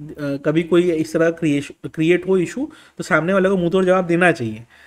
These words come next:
but मुंह तोड़ जवाब का और भी तरीका होता है,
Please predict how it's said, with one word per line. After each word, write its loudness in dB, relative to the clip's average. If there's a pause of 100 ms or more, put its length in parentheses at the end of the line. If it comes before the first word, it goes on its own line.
(260)
but -2
मुंह 0
तोड़ 0
जवाब 0
का 0 (680)
और 6
भी 8
तरीका 2
होता -2
है, -2